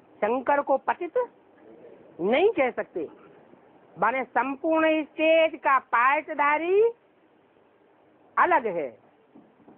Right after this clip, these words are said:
और पतित स्टेज का पार्टधारी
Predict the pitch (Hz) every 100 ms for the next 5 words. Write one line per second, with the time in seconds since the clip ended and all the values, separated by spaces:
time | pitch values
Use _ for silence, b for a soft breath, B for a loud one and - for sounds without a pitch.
0 | _ _ _ _ _ _ _ _ - 175
1 | 214 240 - - - 359 381 330 - 294
2 | 277 277 269 262 254 254 262 247 269 381